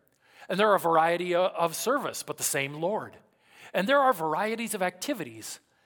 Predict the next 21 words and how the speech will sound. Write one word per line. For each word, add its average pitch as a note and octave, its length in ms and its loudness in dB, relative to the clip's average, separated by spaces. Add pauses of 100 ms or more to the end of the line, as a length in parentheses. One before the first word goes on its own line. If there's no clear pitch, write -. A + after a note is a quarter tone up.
(200)
but D3+ 120 -4
it D#3+ 100 -10
is A#2+ 200 -8
the - 100 -12
same G#3 600 -4
God F#3+ 360 0
who D3 140 -8
empowers E3+ 520 -6
them C#3+ 240 -10
all F3 300 -2
in D#3+ 80 -6
everyone. A#2 580 -6 (560)
To A3 320 -6
each - 540 -8 (400)
is C3+ 180 -8
given C3+ 300 -6
the B2+ 80 -8
manifestation B2 720 -10
of G#2+ 60 -18
the A#2 80 -14
Spirit A#2+ 400 -10